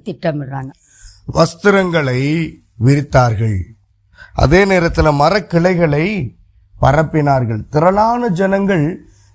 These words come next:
Speaker 2: இயேசுவுக்கு பின்னாடி செல்லுகிறதை நம்மளால பார்க்க முடிகிறது. கர்த்தர் மிகவும்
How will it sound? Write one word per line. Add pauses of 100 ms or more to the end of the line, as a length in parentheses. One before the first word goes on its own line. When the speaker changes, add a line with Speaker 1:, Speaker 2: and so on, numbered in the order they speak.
Speaker 2:
இயேசுவுக்கு
பின்னாடி
செல்லுகிறதை
நம்மளால (180)
பார்க்க
முடிகிறது.
கர்த்தர்
மிகவும்